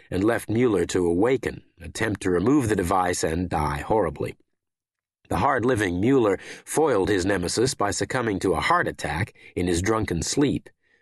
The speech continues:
The only casualty was Alexander Caulfield, who lost three fingers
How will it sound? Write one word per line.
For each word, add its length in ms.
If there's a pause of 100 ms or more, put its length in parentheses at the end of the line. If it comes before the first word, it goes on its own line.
(100)
The 140
only 200
casualty 600
was 240
Alexander 640
Caulfield, 720 (320)
who 80
lost 360
three 200
fingers 640